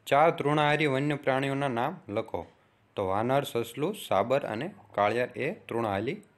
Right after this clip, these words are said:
પ્રાણીઓ છે. પૃથ્વી પરનું સૌથી બુદ્ધિશાળી પ્રાણી કયું? તો માનવ. વાઘ કયા કુળનું પ્રાણી છે? તો બિલાડી કુળનું.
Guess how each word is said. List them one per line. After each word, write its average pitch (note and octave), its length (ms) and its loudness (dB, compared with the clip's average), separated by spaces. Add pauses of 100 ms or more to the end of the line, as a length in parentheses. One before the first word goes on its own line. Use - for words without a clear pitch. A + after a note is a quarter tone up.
(440)
પ્રાણીઓ A#2+ 400 -2
છે. - 420 -10 (800)
પૃથ્વી D3+ 300 2
પરનું F3 340 4
સૌથી D3+ 320 2
બુદ્ધિશાળી C#3+ 540 2
પ્રાણી C#3 300 0
કયું? C3+ 320 2 (320)
તો D#3+ 320 -4 (120)
માનવ. G2 420 -2 (1000)
વાઘ A#2+ 340 2
કયા D#3+ 200 4
કુળનું D3 380 0
પ્રાણી A#2+ 300 2
છે? G2+ 220 -4 (400)
તો F3+ 300 -4 (180)
બિલાડી A2 360 2
કુળનું. E2+ 420 -6